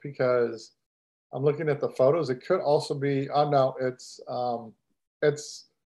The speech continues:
it's the Magic Kingdom that it happened. But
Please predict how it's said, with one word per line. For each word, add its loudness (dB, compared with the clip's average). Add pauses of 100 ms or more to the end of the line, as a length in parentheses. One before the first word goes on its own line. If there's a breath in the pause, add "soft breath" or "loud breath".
(640)
it's 0
the 4
Magic 4
Kingdom -4
that -4
it -8
happened. -6 (200)
But 2